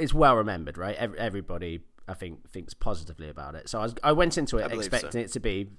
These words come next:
Speaker 1: like, very, very enjoyable, and it was merely, like, it was, it was good, but the, the, I don't
Speaker 2: Mm.
Speaker 1: know, there was something that just didn't connect. And then watching it again,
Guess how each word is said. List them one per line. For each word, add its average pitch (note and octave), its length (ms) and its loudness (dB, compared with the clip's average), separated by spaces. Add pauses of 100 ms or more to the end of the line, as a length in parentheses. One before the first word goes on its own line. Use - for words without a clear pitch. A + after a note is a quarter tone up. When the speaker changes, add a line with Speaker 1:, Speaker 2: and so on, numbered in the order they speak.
(280)
Speaker 1:
like, E2+ 300 -10 (760)
very, F#2+ 420 -6
very F2 260 -6
enjoyable, G2 440 -4 (120)
and D#3 100 2
it D3 80 0
was D3+ 140 4
merely, D3+ 300 6
like, C#3 200 4
it D#3 300 -4
was, F3+ 280 -2
it - 100 -6
was F3+ 140 -4
good, F#3 260 2 (420)
but A#2 320 -2
the, A2+ 200 -2
the, A#2+ 120 -2
I B2+ 100 2
don't C3+ 40 -2
Speaker 2:
Mm. C#3+ 80 -2
Speaker 1:
know, A#2 120 0
there G#2 120 -2
was A2 100 -2
something A2 560 -4 (100)
that - 240 -4
just - 180 -4
didn't G2 420 -6
connect. A2+ 540 -8
And A#2 80 -8
then B2 180 -2
watching A#2 420 -6
it A2+ 140 -8
again, A2 600 -4